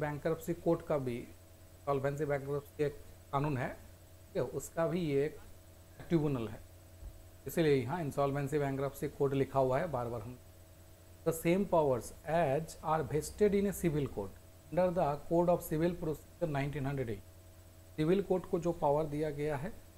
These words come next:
वही पावर ट्रिब्यूनल के पास भी है और अपीलेट ट्रिब्यूनल के पास भी है। While trying a suit in respect of the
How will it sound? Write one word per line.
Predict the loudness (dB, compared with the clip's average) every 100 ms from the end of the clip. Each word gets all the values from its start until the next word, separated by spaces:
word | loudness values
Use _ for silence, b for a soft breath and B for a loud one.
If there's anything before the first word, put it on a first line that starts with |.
| -4
वही | 0 2
पावर | 6 6 6 4
ट्रिब्यूनल | -2 0 0
के | 0 0 0
पास | 0 -2
भी | -6 0
है | 0 0 -6 -14 -18 -20 -4
और | 0 0
अपीलेट | -2 -2 0 0 0
ट्रिब्यूनल | 0 0 0
के | 0 0
पास | 0 0
भी | -4
है। | -6 -12 -20 -20 -20 -20 -20 -20 -18 -2
While | 2 4 4 2 4
trying | 4 4 2 -2
a | -2
suit | 2 2 2 0
in | 2 2
respect | 2 -2 -2 0 0
of |
the | 0